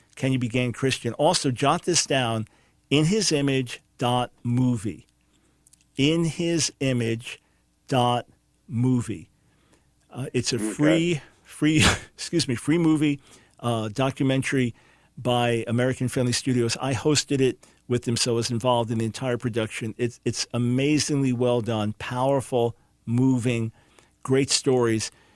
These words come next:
Speaker 1: You could say, "Hey, w-, maybe we could watch that, or we could talk about it," and, and let the Lord minister to their hearts. So major, like you would with anyone else, we're sinners estranged from God.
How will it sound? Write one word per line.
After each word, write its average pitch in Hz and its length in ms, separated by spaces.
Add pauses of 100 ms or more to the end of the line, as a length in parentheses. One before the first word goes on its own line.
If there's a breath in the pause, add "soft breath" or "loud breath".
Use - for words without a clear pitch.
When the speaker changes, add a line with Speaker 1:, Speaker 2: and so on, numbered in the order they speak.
(100)
Speaker 1:
You 139 100
could 151 140
say, 175 160
"Hey, 165 240 (360)
w-, 160 200 (120)
maybe 156 280
we 165 80
could 151 140
watch 147 320
that, 131 300
or 101 40
we 117 160
could 120 120
talk 127 300
about 107 300
it," 98 120 (540 soft breath)
and, 123 220
and 131 120
let 139 140
the 147 80
Lord 135 220
minister 131 340
to - 120
their 123 100
hearts. 107 260
So 127 140
major, 170 760
like 139 160
you 139 80
would 131 160
with 117 100
anyone 127 280
else, 113 280 (360 soft breath)
we're 113 100
sinners 143 460
estranged 123 420
from 117 180
God. 104 360